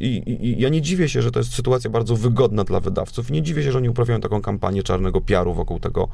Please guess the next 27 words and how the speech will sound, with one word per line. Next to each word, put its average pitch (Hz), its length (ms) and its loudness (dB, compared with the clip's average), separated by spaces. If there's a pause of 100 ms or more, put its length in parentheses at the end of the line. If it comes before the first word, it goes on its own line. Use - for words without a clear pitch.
(300)
projektu, 87 680 0 (380)
e, 85 100 0
bo 92 100 -2
przecież, - 600 -4
bo 98 80 2
przecież 101 260 -4
wiemy 92 240 2
tak, 85 160 0
że 85 80 0
jest 87 140 -2
wynajęta, 87 480 -2
e, 85 480 -2
e, 87 60 0
firma 90 300 0
piarowa, 82 560 0 (280)
która 90 180 0
zajmuje 90 280 2
się 87 100 -4
produkowaniem 85 580 -2
właśnie 85 240 -4
komunikatów, 90 640 -2
jak 92 160 0
to - 80 -4
wszystko - 280 -4
w - 60 -4
tym 85 120 -6
programie 87 420 -2